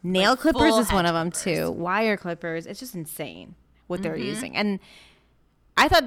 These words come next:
Speaker 1: yeah, I, I saw the promo for this, and I thought that they were all gonna have to use those hedge clippers, but it's
Speaker 2: Yeah.
Speaker 1: just one person.
Speaker 2: Just one person's using those hedge clippers that we saw so much of in the preview for, from last week.
Speaker 1: Mm-hmm.
Speaker 2: And Evangeline's talking head says, "Y-,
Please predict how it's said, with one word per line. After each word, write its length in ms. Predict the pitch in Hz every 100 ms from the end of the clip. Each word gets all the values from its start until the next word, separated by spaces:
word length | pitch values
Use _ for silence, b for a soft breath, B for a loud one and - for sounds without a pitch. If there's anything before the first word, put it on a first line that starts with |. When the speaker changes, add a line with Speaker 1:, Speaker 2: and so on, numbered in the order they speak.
| 233 -
Speaker 1:
yeah, 300 | 226 190 202
I, 100 | 208
I 120 | -
saw 160 | 220 285
the 120 | 254
promo 320 | 220 190 208
for 180 | 214 226
this, 360 | 220 233 240 - -
and 100 | 196
I 100 | 185
thought 180 | 190
that 80 | 175
they 100 | 175
were 120 | 170 -
all 140 | 165
gonna 160 | 175 185
have 180 | 180 -
to 100 | 175
use 180 | 175 170
those 140 | 175
hedge 220 | 165 170
clippers, 580 | - 180 185 180 180 - -
but 120 | -
it's 220 | 156 -
Speaker 2:
Yeah. 80 | 208 269
Speaker 1:
just 280 | 226 - -
one 360 | 160 165 180
person. 680 | 202 202 240 - - - 180 _ _ b b b b
Speaker 2:
Just 220 | - 262 -
one 140 | 381
person's 440 | 381 403 - 196
using 260 | 175 160 180
those 160 | 175 165
hedge 200 | 165 -
clippers 340 | 175 160 156
that 160 | - -
we 80 | 160
saw 240 | - 135
so 300 | - - 147
much 260 | 226 285 -
of 120 | 147
in 120 | 160
the 60 | 156
preview 360 | 147 165 165 185
for, 260 | 202 196
from 180 | 170 214
last 300 | 214 302 392 -
week. 240 | 135 156
Speaker 1:
Mm-hmm. 400 | 190 190 180 190 190
Speaker 2:
And 180 | 214 220
Evangeline's 840 | 208 214 214 226 262 254 247 - -
talking 380 | 208 196 196
head 260 | 185 175 180
says, 300 | - 185 - _ _
"Y-, 140 | 170